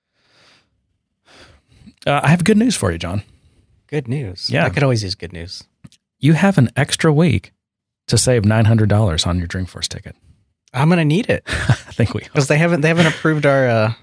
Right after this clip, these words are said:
Speaker 1: No.
Speaker 2: our, uh,
Speaker 1: <laughs>
Speaker 2: press pass.
Speaker 1: And I don't think it's gonna get approved either, but, um,
Speaker 2: I really hope that they tell us soon, yay or nay. And if it's nay,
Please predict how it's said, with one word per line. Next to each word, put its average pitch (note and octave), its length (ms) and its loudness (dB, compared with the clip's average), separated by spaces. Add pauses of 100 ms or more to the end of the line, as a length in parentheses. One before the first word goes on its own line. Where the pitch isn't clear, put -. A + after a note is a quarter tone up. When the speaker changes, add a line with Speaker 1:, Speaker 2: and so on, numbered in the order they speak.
(160)
Speaker 1:
No. C3 200 -2
Speaker 2:
our, A2+ 480 0
uh, A2 180 2
Speaker 1:
<laughs> - 60 -12
Speaker 2:
press D3+ 200 0
pass. F#2 220 -4
Speaker 1:
And A2 80 2
I B2+ 40 4
don't D#3 100 2
think B2+ 160 0
it's G#2 100 -2
gonna A2 160 2
get G2+ 100 2
approved F#2 320 -4
either, F2+ 180 -8
but, F2 200 -14 (600)
um, F2 440 2 (460)
Speaker 2:
I F3 60 2
really G3+ 240 4
hope C3 280 0
that A#2+ 180 0 (180)
they B2 220 0
tell C#3 260 0
us B2 100 2
soon, C3+ 580 2
yay A#2 260 0
or A#2+ 120 2
nay. A#2 340 2
And C3 160 2
if C3 120 -2
it's B2 260 -2
nay, B2 600 0